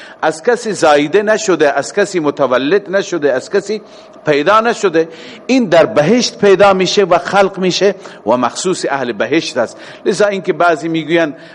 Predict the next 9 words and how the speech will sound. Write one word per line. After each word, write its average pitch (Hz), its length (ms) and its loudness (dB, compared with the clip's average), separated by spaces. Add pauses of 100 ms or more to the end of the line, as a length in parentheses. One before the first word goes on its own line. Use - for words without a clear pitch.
(160)
بچه‌هایی 156 560 4
که 156 140 -4
در 147 180 0
طفولیت 147 800 0
می‌میرند 143 680 0
یا 151 380 4 (480)
عرض 143 240 0
کنم 151 280 -2
دختران 147 680 0